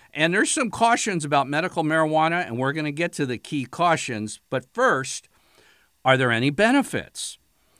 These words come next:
There's reported benefits from medical marijuana, and here's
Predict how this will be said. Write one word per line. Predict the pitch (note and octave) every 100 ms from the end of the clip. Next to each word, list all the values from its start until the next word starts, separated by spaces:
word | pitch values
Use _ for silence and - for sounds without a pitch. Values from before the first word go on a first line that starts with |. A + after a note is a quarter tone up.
| - -
There's | C#3+ G#3
reported | G3 E3+ - G3 F#3+ D3
benefits | D#3 E3+ - A#2 G#2 -
from | - B2+ B2
medical | C#3 C#3+ C#3+
marijuana, | C3 C#3 C3+ B2+ C3+ F#2+
and | F#2
here's | C3+ C#3 B2